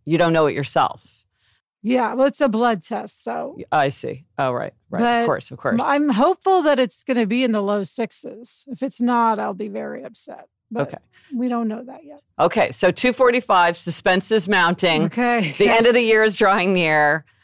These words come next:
Speaker 2: At least, though, Gretchen, I will say when we were in San Francisco, I was trying on jackets and I was a size six
Speaker 1: Yes.
Speaker 2: in the jacket I was trying
Speaker 1: Yeah, <laughs>
Speaker 2: on.
Speaker 1: oh, I should have
Speaker 2: So
Speaker 1: taken a picture of that. <laughs> Yeah.
Speaker 2: So I've at least gotten to a size six in something.
Speaker 1: Yes,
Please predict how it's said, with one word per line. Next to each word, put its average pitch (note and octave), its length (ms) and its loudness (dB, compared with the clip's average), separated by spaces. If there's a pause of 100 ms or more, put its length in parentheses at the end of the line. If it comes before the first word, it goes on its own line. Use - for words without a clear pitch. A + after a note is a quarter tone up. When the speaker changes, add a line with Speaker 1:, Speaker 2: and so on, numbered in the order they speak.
(140)
Speaker 2:
At C#4 160 2
least, D#4+ 420 0
though, F4 180 2
Gretchen, C4+ 500 0
I A3+ 100 2
will A#3+ 280 0
say C#4 320 0
when B3 160 0
we A#3 100 0
were B3 80 2
in B3 120 0
San C4+ 200 0
Francisco, C4 640 -2
I G#3+ 120 2
was G3+ 200 -8
trying A#3 380 0
on A3+ 180 -2
jackets B3 600 -2
and G#3+ 100 -4
I G3+ 120 -4
was G#3+ 300 -2
a A#3+ 100 -8
size G#3+ 440 -4
six G#3+ 360 -6
Speaker 1:
Yes. B3 220 4
Speaker 2:
in G3+ 60 -8
the G3+ 320 -10 (360)
jacket B3 440 -2
I G3 100 -6
was F#3+ 160 -12
trying A#3 220 -2
Speaker 1:
Yeah, C4+ 220 2
<laughs> - 40 -2
Speaker 2:
on. - 60 2
Speaker 1:
oh, C#4 80 4
I D#4 80 6
should F#4 160 -2
have E4+ 100 -6
Speaker 2:
So G#4 60 2
Speaker 1:
taken E4 220 2
a D4+ 60 -2
picture F4+ 460 0
of F#4 120 4
that. D#3+ 480 2
<laughs> - 40 -2 (300)
Yeah. A#3+ 80 4
Speaker 2:
So C#4 140 0
I've C4 180 2
at C#4 160 2
least E4 320 0
gotten E4+ 260 2
to C4+ 100 0
a B3+ 60 2
size B3 400 0
six - 380 -2
in G#3 160 -4
something. - 640 -2
Speaker 1:
Yes, F3+ 320 2